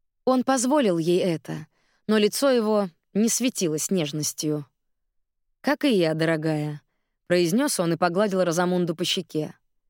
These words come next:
Та зажмурилась, наслаждаясь лаской, а потом вдруг шагнула к Даску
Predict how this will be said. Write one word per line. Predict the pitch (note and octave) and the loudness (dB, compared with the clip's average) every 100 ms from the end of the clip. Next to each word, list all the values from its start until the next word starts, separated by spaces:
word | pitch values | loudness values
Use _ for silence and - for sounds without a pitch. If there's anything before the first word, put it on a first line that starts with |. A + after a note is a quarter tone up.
| _ _ _ _ _ _ _ | _ _ _ _ _ _ _
Та | - G#3 | -2 0
зажмурилась, | G3 F#3 A#3+ C4+ F3+ E3 - | 2 0 2 2 0 -2 -2
наслаждаясь | F3 G3 F3 F#3 F#3 - | -2 0 0 0 0 0
лаской, | G3 E3 - - D3+ C#3+ _ _ _ | -2 -2 -4 -4 -4 -6 _ _ _
а | - | -6
потом | E3+ F3+ - C#4 | -2 -2 0 0
вдруг | G3 E3+ G3+ | 0 -2 -2
шагнула | - G#3+ G3 G#3 F3+ | -2 -4 0 0 0
к | F3 | 0
Даску | A#3+ - - D#3+ | -2 -4 -4 -4